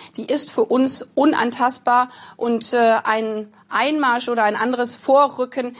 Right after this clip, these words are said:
hätte massive Konsequenzen politischer und auch wirtschaftlicher Natur,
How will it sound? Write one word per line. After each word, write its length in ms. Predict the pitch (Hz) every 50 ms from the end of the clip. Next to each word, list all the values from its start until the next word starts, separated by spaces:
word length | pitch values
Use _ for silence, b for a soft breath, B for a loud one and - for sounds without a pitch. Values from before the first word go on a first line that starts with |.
| B B B -
hätte 180 | 240 233 254
massive 500 | 226 220 226 240 - 269 254 226 247 233
Konsequenzen 1080 | 240 - 262 254 277 269 269 254 247 - - 220 214 240 233 - - 254 247 247 240 B B B -
politischer 640 | - 226 226 247 320 311 302 262 - - 247 233 226
und 100 | 226 233
auch 140 | 226 220 208
wirtschaftlicher 880 | 233 262 254 - 262 247 240 233 - 269 233 240 233 226 247 226 220
Natur, 500 | 208 208 - - - 247 233 233 220 226